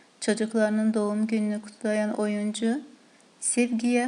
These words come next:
huzura ve şefkate bağlı bizim evin tüm halatları.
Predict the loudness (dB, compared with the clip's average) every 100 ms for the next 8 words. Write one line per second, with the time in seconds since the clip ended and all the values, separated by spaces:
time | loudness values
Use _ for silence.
0 | 0 -2 0 0 0 0 -2 -2 -2 -2
1 | -2 -2 0 0 0 0 -2 -4 -2 0
2 | 0 -2 -6 -2 -2 -2 -4 -4 -2 0
3 | 0 -2